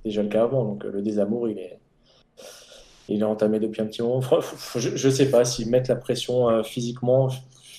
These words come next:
ferait changer les choses ou, ou les empirerait. Je, je sais pas.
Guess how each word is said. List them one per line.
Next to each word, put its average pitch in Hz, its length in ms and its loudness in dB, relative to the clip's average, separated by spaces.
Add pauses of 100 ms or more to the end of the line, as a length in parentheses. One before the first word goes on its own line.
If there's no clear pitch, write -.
(120)
ferait - 220 -2
changer 110 280 0
les 110 80 2
choses 113 260 -4
ou, 104 220 -2
ou 110 60 -4
les 110 120 -2
empirerait. 104 480 -4
Je, 101 120 -10 (560)
je 110 100 -8
sais 98 100 -10
pas. - 160 -14